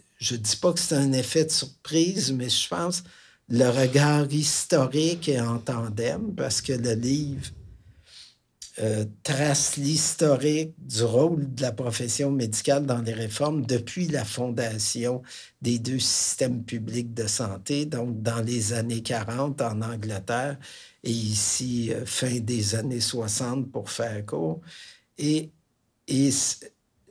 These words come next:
de les regarder en tandem et comment l'un influence l'autre, ça, j'ai trouvé ça extrêmement productif.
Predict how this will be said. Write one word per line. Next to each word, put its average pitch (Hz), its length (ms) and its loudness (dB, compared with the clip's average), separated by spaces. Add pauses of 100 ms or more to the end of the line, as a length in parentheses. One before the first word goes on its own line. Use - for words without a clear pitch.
(100)
de 139 240 6
les 151 240 8
regarder 180 560 2
en 196 180 0
tandem 160 760 0
et 127 160 0
comment 160 500 2
l'un 160 480 6 (180)
influence 139 1080 0
l'autre, 147 420 -2 (840)
ça, 147 280 2
j'ai 120 240 2
trouvé 135 280 4
ça - 140 2
extrêmement 156 600 0
productif. 160 720 -2